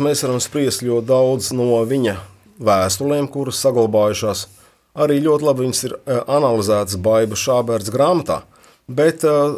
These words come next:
šeit ir skaidrs, ka neviens cilvēks agrā jaunībā nav varonis. Par tādu ir pamazām jāizaug un jākļūst, un Gunāram Astram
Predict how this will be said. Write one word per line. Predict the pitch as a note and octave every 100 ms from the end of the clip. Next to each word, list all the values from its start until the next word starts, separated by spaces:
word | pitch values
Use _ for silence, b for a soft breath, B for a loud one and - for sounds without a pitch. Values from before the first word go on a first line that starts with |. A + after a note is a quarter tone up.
| - _ _ F#3+
šeit | - E3 D3
ir | D#3
skaidrs, | - F#3 F#3+ E3 A2 -
ka |
neviens | A#2+ C3 D3+ C#3 A#2+ -
cilvēks | D3 B2+ A2+ -
agrā | A2+ A2 A2+
jaunībā | B2+ A2+ G#2 F#2 F#2 F2+
nav | B2 A#2+ F#2+ F2
varonis. | C#3 E2 C2 A1+ - - _ _ _ _ _ _ _ _ -
Par | F#2+
tādu | B2 A2 G2
ir | F#2+
pamazām | G#2+ G#2 G2 F#2+ G#2+
jāizaug | E3+ F3+ C#3+ C3+ C3
un | D#3+
jākļūst, | G#3 G3+ C#3 A#2 -
un | D3+
Gunāram | D#3+ G3 D#3 D3+ F#3
Astram | F#3 E3 D3